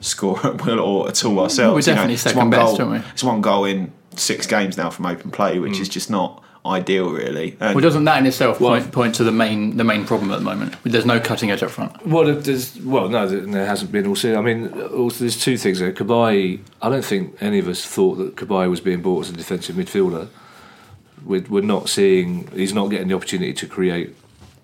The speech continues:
Speaker 3: further forward. I think a lot of us thought he would play in front of possibly Ledley and MacArthur, uh, which would create problems elsewhere for people like Puncheon. I think the, one of the reasons that Pardew's probably so keen to get Wickham back is that Wickham will win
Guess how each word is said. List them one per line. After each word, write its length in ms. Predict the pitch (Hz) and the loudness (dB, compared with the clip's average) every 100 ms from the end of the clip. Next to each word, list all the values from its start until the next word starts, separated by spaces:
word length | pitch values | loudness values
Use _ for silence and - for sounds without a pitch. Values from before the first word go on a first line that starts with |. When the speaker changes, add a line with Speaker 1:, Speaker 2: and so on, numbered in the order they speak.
| _ - - | _ -20 -12
Speaker 3:
further 320 | - 90 80 | -4 -2 -2
forward. 360 | - 92 80 | -2 -2 -2
I 40 | 92 | -6
think 220 | - 90 | -8 -4
a 40 | |
lot 140 | 92 87 | -2 -2
of 80 | 78 | -4
us 120 | - | -6
thought 200 | 87 82 | -6 -6
he 80 | 87 | -6
would 160 | 85 | -6
play 180 | - 87 | -6 -6
in 80 | 87 | -6
front 280 | - 90 - | -6 -6 -6
of 320 | 82 82 - - - - _ | -8 -10 -12 -20 -20 -20 _
possibly 320 | - - 90 | -16 -12 -8
Ledley 280 | 87 85 87 | -8 -6 -8
and 100 | 85 | -10
MacArthur, 500 | 87 - 85 82 98 - - - - - - - - - - - _ - | -10 -8 -8 -8 -16 -18 -20 -20 -20 -20 -20 -18 -16 -16 -20 -20 _ -10
uh, 140 | - | -6
which 240 | 87 - | -4 -4
would 380 | 90 78 - - | -4 -8 -10 -14
create 300 | - 95 82 | -6 -4 -4
problems 320 | - 85 85 90 | -4 -6 -6 -6
elsewhere 400 | 87 - 95 85 | -6 -6 -6 -6
for 340 | - 98 101 - - 170 - | -10 -12 -12 -16 -20 -16 -14
people 180 | - - | -12 -10
like 100 | 95 | -10
Puncheon. 480 | - 98 - 101 101 | -6 -6 -4 -6 -4
I 140 | 101 | -6
think 240 | 104 123 104 | 0 0 2
the, 80 | 98 95 - | -2 -4 -4
one 160 | 98 101 | -2 2
of 20 | |
the 80 | 98 | 2
reasons 260 | 101 90 | 2 0
that 80 | 78 | -6
Pardew's 320 | - 95 95 | -2 -2 -2
probably 220 | - 92 92 | -4 -2 -2
so 200 | 95 92 | 0 -2
keen 180 | 101 | -2
to 80 | 87 | -2
get 160 | 90 87 | -2 0
Wickham 300 | 110 110 80 | -2 -2 -6
back 240 | 71 76 | -6 -4
is 140 | 92 104 | -4 -4
that 100 | 98 | -4
Wickham 300 | 101 113 107 | -4 -4 -2
will 140 | 104 | 0
win 540 | 104 107 107 107 95 | 2 0 -2 -6 -8